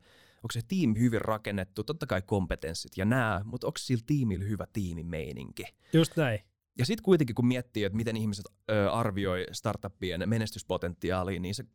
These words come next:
Speaker 1: kuulostaa tosi kvantitatiiviselta, ö, tota, tehtävältä. Silleen, niin kuin, että okei, no mitkä on nämä kasvuodotukset? Sure. Mitä ne tekee? Ja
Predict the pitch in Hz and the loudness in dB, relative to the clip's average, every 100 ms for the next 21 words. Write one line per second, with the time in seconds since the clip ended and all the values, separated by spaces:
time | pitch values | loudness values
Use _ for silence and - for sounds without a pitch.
0 | 107 - 151 - 107 101 - 110 95 87 | -10 -2 0 0 -2 -2 2 2 2 -2
1 | - 76 - 90 - - _ _ - 87 | -4 -6 -4 -6 -6 -10 _ _ -4 0
2 | 78 76 90 - 87 64 - - - - | 2 0 -4 -2 -2 -4 -8 -20 -20 -2
3 | 123 - - 67 - - 110 104 113 90 | -2 0 -4 -6 -6 -4 -2 0 -2 -4
4 | 101 95 151 - 156 127 113 107 - 85 | -2 0 0 2 2 4 2 0 0 -2
5 | - - - - - 110 - - - - | -2 -8 -12 -14 -4 -2 -2 -4 -18 -16
6 | - - - 165 110 110 101 - 50 - | -16 -6 0 2 2 2 -4 -6 -10 -10
7 | - _ _ - 90 | -14 _ _ -2 0